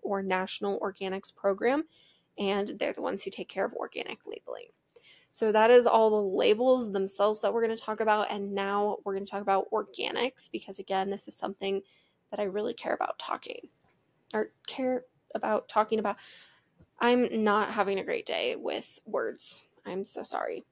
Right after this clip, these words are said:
Um, so to start with organics, first of all, organic food is more expensive, and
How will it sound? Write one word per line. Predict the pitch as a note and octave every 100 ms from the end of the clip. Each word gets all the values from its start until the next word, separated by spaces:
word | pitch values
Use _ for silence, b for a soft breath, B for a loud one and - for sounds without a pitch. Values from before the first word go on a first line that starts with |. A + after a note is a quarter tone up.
| _ _ _ _ _ _ - _
Um, | A#3+ G#3 F#3+ G3 - _ - _ _
so | - A3+
to | A3+
start | - C#4
with | C#4 B3+ - -
organics, | G#3 G3 G3 G3 - - b b b b _
first | B3+ C4
of | B3+
all, | A3+
organic | A3+ A#3+ C#4+
food | C#4 G#3+
is | G#3
more | G#3 G3+
expensive, | - - - - A#3+ - - -
and | G3 F#3 F#3+ A3